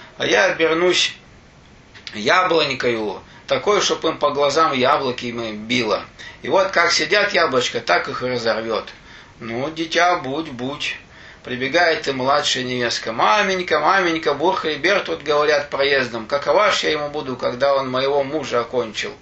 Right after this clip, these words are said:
«Ну, какова ты, дитя, будешь?» «А вот такова буду. Как они с жары захотят отдохнуть,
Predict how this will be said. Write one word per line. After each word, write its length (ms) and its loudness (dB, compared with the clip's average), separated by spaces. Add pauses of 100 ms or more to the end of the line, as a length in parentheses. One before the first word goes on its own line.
(580)
«Ну, 160 -6
какова 460 2
ты, 120 -4
дитя, 320 0
будешь?» 540 -8 (380)
«А 140 0
вот 180 0
такова 480 2
буду. 400 -4 (500)
Как 240 0
они 240 0
с 40 -4
жары 340 2
захотят 480 -2
отдохнуть, 600 0